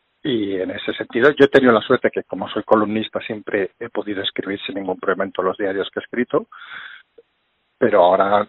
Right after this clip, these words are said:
me apetecía más, digamos, participar en cosas por Twitter y realmente es un momento, podríamos decir, aunque suene extraño, entretenido.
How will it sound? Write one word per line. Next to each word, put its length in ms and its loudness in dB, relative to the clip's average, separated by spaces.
me 120 -4
apetecía 540 -8
más, 260 0
digamos, 580 0
participar 580 0
en 600 -4
cosas 400 -4
por 140 -8
Twitter 520 0
y 460 -10
realmente 500 -2
es 140 -4
un 60 -8
momento, 720 2
podríamos 340 2
decir, 300 4
aunque 200 0
suene 240 0
extraño, 360 0
entretenido. 680 -4